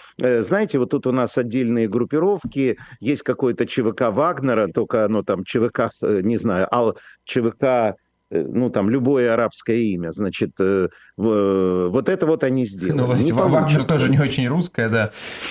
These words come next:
Speaker 2: но
Speaker 1: Нет, нет, я, я имею в виду на территории
Speaker 2: Да,
Speaker 1: России.
Speaker 2: да,
Speaker 1: Вот это.
Speaker 2: понятно.
Speaker 1: Короче говоря, э, поздравляю.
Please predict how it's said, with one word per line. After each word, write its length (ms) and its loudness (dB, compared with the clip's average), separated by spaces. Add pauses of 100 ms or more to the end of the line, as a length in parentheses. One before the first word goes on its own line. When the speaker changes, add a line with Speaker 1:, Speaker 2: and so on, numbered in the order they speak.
(160)
Speaker 2:
но 260 4 (220)
Speaker 1:
Нет, 260 0
нет, 340 2
я, 140 4
я 380 2
имею 240 2
в 40 0
виду 180 0
на 120 2
территории 460 0
Speaker 2:
Да, 120 4
Speaker 1:
России. 240 2
Speaker 2:
да, 160 2
Speaker 1:
Вот 120 2
это. 120 2
Speaker 2:
понятно. 220 -4 (460)
Speaker 1:
Короче 380 2
говоря, 500 2 (400)
э, 320 2
поздравляю. 840 0